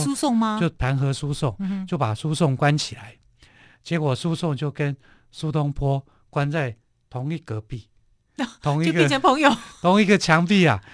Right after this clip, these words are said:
Speaker 2: 他们还见不到面呢。
Speaker 1: 是。
Speaker 2: 啊，但是苏颂就很生气啊，就是说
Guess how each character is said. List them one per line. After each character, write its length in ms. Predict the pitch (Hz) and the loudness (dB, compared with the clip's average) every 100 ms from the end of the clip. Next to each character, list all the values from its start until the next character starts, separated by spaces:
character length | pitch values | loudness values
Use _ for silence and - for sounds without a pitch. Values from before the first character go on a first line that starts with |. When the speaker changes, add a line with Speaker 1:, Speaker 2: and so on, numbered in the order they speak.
| - | -10
Speaker 2:
他 100 | - | 2
们 80 | 196 | 4
还 80 | 185 | 4
见 240 | 151 196 | 2 0
不 80 | 160 | 2
到 180 | 170 170 | 4 4
面 240 | 175 170 | 4 2
呢。 100 | 117 - | 0 -6
Speaker 1:
是。 540 | - - 302 269 226 | -14 -8 -4 -4 -2
Speaker 2:
啊， 120 | 165 143 | -2 0
但 160 | 208 | 0
是 140 | 202 175 _ _ | 0 -4 _ _
苏 260 | - 190 | -6 -4
颂 320 | 190 208 143 110 - - | 0 0 0 -4 -14 -6
就 140 | 190 | 0
很 140 | 170 123 | 0 0
生 220 | 180 175 | -2 -2
气 240 | - 180 | 0 2
啊， 120 | 143 | 2
就 100 | 151 | 2
是 60 | 180 | 0
说 300 | 185 180 175 | 0 -2 -4